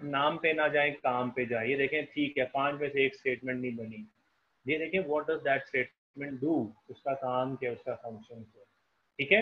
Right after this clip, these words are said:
तो आप, अब इस बात को हमने समझना है, इसको understand करना है, ठीक है। इसमें अब हमने वो cut बहसी नहीं करनी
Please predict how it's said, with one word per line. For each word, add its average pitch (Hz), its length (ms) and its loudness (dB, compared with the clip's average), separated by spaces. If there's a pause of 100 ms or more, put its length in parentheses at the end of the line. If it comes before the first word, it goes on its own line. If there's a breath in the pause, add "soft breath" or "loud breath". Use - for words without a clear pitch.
तो - 420 0
आप, 151 500 8 (920)
अब 165 60 6
इस 170 80 4
बात 165 200 10
को 180 60 2
हमने 170 200 2
समझना 143 600 0
है, 135 60 6
इसको 131 220 0
understand 113 560 -4
करना 104 200 -14
है, - 60 -16
ठीक 131 120 -2
है। 170 80 4
इसमें 147 200 -2
अब 139 120 -2
हमने 135 300 -2
वो 127 220 0 (440)
cut 135 140 -2
बहसी 123 480 -2
नहीं 143 240 0
करनी 107 420 -6